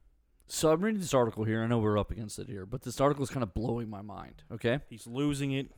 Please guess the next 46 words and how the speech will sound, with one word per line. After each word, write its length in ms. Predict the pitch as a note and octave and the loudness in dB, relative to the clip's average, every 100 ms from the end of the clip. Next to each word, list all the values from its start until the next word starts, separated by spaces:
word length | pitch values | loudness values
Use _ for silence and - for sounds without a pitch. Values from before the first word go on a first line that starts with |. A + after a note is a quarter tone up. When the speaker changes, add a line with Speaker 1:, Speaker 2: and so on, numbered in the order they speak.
| - | -4
Speaker 1:
Uh, 100 | C3 | -2
it's 380 | C#3+ D3+ D#3+ - | -2 -2 -2 -2
crazy. 420 | - D#3+ F3 G#2 - - _ - - - | -2 0 0 -2 -10 -20 _ -20 -20 -10
So 540 | - D3+ C#3 C#3 C#3 | 6 8 10 10 6
this, 280 | A#2+ C#3+ - | 2 -2 0
I 240 | C#3 A#2+ B2+ | 0 2 4
saw 160 | D#3 | 4
this 140 | F#3 - | 2 2
tweet. 220 | C3+ A2+ | 0 2
It 60 | |
says, 220 | G#2+ G#2+ A2+ | 2 0 0
"This 160 | F#3 | 0
is 160 | A#3 F#3 | 0 2
Miko. 480 | A3+ - - - - - | 0 0 -2 -6 -10 -8
She's 220 | - A#2 | -2 2
a 40 | |
virtual 400 | G#2+ D#3+ - F#3 | 6 6 6 4
streamer 380 | E3+ C#3+ C3+ C3+ | 4 4 4 6
who's 140 | B2+ | 6
controlled 360 | - A2 B2+ A#2+ | 4 2 4 6
by 140 | A#2 | 6
a 60 | G#2+ | 6
real-life 440 | A2 D3+ D3 C#3 | 6 6 6 4
woman 300 | A#2 A#2 A#2+ A2 | 4 4 4 4
known 160 | G#2+ | 4
only 300 | F#2+ B2+ B2+ | 4 2 2
as 140 | A#2 F#2+ | 2 0
the 100 | G#2 | -2
Technician. 540 | G#2+ F2+ A2+ - - - _ _ _ - - | 0 -2 -6 -8 -10 -14 _ _ _ -20 -8
The 80 | A#2 | 2
Technician 520 | D3+ C#3 G3+ - E3 | 4 6 4 4 2
uses 300 | C#3+ D3 B2 | 4 4 2
the 120 | A#2 - | 0 2
Unreal 400 | D3+ E3+ F#3 F#3 | 4 6 6 6
Engine 420 | A#2 G#2+ A2+ B2+ - | 2 2 0 0 -2
and 100 | A2+ | -4
a 60 | |
thirty 340 | - A#2+ B2 D#3+ | -2 0 0 4
thousand 300 | C3+ C3+ C#3+ | 4 4 4
dollar 200 | C3 C3 | 2 4
motion 360 | A#2 B2+ D3 | 4 4 2
capture 360 | A#2+ A2+ - G#2+ | 0 2 0 -4
suit 380 | - G#2+ A#2+ - | -2 -2 -2 -6
to 80 | |
create 380 | - B2 G#2+ G#2 | -6 0 0 2
Miko." 420 | D#3 F3+ G#2+ - | 0 -2 -4 -6